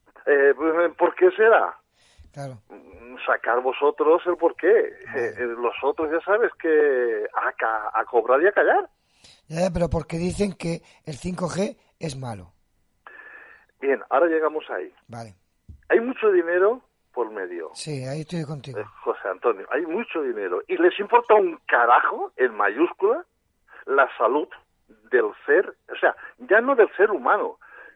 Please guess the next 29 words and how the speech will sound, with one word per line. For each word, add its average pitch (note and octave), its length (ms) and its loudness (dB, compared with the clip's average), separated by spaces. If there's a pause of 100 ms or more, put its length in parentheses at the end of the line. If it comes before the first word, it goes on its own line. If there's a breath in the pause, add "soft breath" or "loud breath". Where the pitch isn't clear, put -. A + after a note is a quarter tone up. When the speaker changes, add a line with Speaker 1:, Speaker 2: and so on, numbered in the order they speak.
(100)
Speaker 1:
sino C3+ 380 0
del A#2+ 280 0
resto F3+ 460 0
del D#3+ 220 2
planeta. F#2+ 800 -6 (360)
Speaker 2:
Ahí C#3+ 120 -12
estoy C#3 180 -14
contigo. A#2+ 320 -6
Speaker 1:
Esto F#3 260 4
es G#3+ 140 6 (400)
un F#3 320 0
cartucho - 480 2
de C#3 80 2
dinamita C#3+ 380 -2
que C3+ 140 -4
se - 140 -10
le G#2 120 -6
prende G#2+ 340 -2
fuego. F2+ 500 -6 (600 soft breath)
Eh, A#2+ 400 -2
la A#2 160 2
mecha F3 500 0
puede D#3 220 2
tener A#2 340 -8
medio F#3 280 -2
metro G3+ 300 -2
o D3+ 100 -2
un A#2+ 120 -10
metro. F2 380 -18